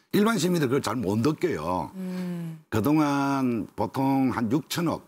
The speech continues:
Speaker 1: 한 오천억 정도 이렇게 이 정부로부터 교부세를 받았는데, 제가 취임하고 교부세율을 새롭게 적용해서 구천구백육십억 정도, 약 일 조를 제가 받았습니다.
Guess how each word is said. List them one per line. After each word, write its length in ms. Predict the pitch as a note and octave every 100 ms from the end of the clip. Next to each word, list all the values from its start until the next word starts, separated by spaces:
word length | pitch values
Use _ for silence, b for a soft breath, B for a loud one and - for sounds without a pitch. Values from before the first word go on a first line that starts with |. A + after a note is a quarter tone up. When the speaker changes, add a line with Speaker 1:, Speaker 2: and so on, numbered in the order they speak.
| _
Speaker 1:
한 160 | - F2+
오천억 440 | A#2 C#3+ F3+ D#3
정도 300 | - G2 F#2+
이렇게 460 | F2+ F2+ - F2 D2+ - _ _ _ -
이 280 | E2 D#2 D2+
정부로부터 840 | G#2 G#2 G#2 F#2+ - F2 E2 D2
교부세를 440 | - F#2 A2 A2+ D#2+
받았는데, 720 | F2+ E2 D2+ G#2+ G#2+ G#2+ D2+ _ b b b _
제가 240 | - G2+ A2+
취임하고 1040 | - A2+ A2+ E2 G#2 F#2 F2+ F#2 F#2 D2+ -
교부세율을 840 | - G#2 F2 - B2 C#3+ C3 G2 -
새롭게 420 | D#3+ F#3 D#3 G#2
적용해서 880 | - F#2 G#2 D2+ F#2 - D2+ D#2+ C2+ - b b b _
구천구백육십억 1040 | D3+ - D3 B2+ C3+ C3+ B2+ B2 - G2+ -
정도, 320 | C#2 C2+ - -
약 160 | E2+
일 180 | - F#3
조를 220 | F#3+ D#3
제가 160 | F#2 F2+
받았습니다. 560 | - E2 C#2 - -